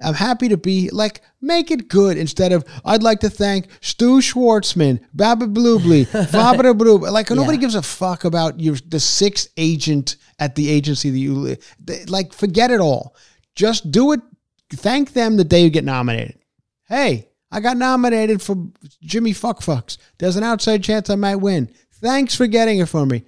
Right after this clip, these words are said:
Speaker 1: I'm not gonna mention it on stage because I'm gonna try and do what this guy does."
Speaker 2: Yeah.
Speaker 1: And have
Speaker 2: Create
Speaker 1: a
Speaker 2: a
Speaker 1: nice
Speaker 2: viral
Speaker 1: moment.
Speaker 2: moment. Yes.
Speaker 1: Have a nice moment and be real. He did it. Mike White, the guy who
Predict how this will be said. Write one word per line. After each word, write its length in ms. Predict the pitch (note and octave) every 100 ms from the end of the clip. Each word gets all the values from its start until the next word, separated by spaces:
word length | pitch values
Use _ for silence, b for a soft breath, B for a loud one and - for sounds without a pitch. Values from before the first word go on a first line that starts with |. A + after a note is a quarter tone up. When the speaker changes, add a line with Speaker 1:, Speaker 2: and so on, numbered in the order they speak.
| _
Speaker 1:
I'm 160 | - G3
not 240 | A#3+ B3+
gonna 140 | B3 A3+
mention 400 | A3 A3 - G3+
it 200 | F#3+ - -
on 220 | E3 D3
stage 680 | - - G#3+ A#3 B3 G3+ - b
because 240 | - F3+ F3
I'm 100 | F3
gonna 160 | E3 D#3
try 340 | - G3 G#3
and 140 | G#3
do 120 | E3+ F#3
what 160 | E3+
this 200 | - E3
guy 220 | - A#2+ A2
does." 180 | A2+ D3
Speaker 2:
Yeah. 260 | C#3 - - _ _ _ -
Speaker 1:
And 160 | D#3+
have 180 | D3 E3
Speaker 2:
Create 220 | F#3 F3+ F3
Speaker 1:
a 40 |
Speaker 2:
a 20 | G3+
Speaker 1:
nice 40 | A3
Speaker 2:
viral 360 | E3 F#3 G3+
Speaker 1:
moment. 80 | G3+
Speaker 2:
moment. 640 | E3+ - B3+ B3+ G#3 B2+ -
Yes. 500 | E3 A3+ C4+ D3 - -
Speaker 1:
Have 120 | F#3+
a 40 |
nice 340 | F#3+ G#3 A3+ G#3+
moment 360 | G#3+ G#3+ G#3+
and 100 | G3
be 140 | D#3 G3
real. 720 | D#3+ F#3 A#3+ A#3+ D3+ A2+ - _ -
He 300 | - C4 B3
did 200 | A3+ A#3+
it. 160 | A#3
Mike 360 | D3 D#3 G3 G3
White, 540 | E3 E3 F3+ G3 - _ _ _
the 100 | -
guy 380 | C3 D#3 E3 E3+
who 320 | E3+ D#3+ D3+